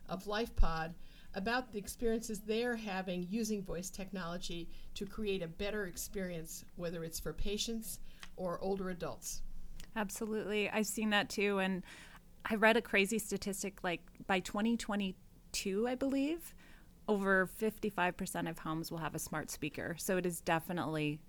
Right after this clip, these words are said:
Speaker 2: multiplying within the industry.
Speaker 1: That's right.
Speaker 2: Um, do you see, a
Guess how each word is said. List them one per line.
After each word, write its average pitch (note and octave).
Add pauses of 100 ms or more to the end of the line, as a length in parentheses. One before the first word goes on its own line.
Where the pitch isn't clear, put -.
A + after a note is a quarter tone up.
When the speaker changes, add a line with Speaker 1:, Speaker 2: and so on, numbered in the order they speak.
(280)
Speaker 2:
multiplying E3
within D3
the C3+
industry. - (240)
Speaker 1:
That's -
right. D#3+ (160)
Speaker 2:
Um, G3 (120)
do B3+
you D4+
see, D#4+
a G#3+